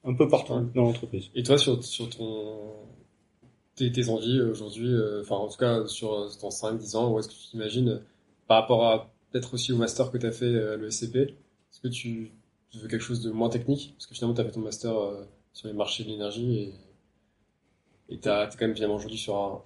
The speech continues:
Speaker 2: un poste très technique.
Speaker 1: Ouais, alors, euh, je dirais pas que ce que je fais maintenant,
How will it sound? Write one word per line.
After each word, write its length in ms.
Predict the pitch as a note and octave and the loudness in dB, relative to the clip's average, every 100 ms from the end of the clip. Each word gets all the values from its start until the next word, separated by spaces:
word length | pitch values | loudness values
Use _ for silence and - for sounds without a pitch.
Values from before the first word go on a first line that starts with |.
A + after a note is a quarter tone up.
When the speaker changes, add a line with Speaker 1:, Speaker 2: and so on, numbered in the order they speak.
| A#2 | -10
Speaker 2:
un 40 | |
poste 160 | A2 - | -10 -12
très 120 | A#2+ | -14
technique. 360 | - B2 B2 - _ _ _ _ _ _ _ - | -10 -8 -8 -8 _ _ _ _ _ _ _ -2
Speaker 1:
Ouais, 400 | A#2+ A#2 A#2+ A#2+ | 4 6 6 4
alors, 420 | C3 B2+ B2+ B2 B2+ | 6 10 10 12 12
euh, 420 | B2+ B2+ B2+ B2+ B2+ - - - | 12 12 10 8 4 0 -8 -6
je 160 | C3 A#2+ | -2 6
dirais 240 | C#3 C#3+ | 10 10
pas 140 | F#3 A3 | 10 6
que 600 | - G3 F#3+ F#3+ F#3+ F#3 | 4 -2 0 -2 -2 -2
ce 160 | F3+ - - | -4 -10 -8
que 80 | E3 | -6
je 160 | D#3 - | -6 0
fais 160 | D#3+ | 0
maintenant, 560 | D#3+ D3+ D3+ D#3+ D#3+ | 2 0 0 0 0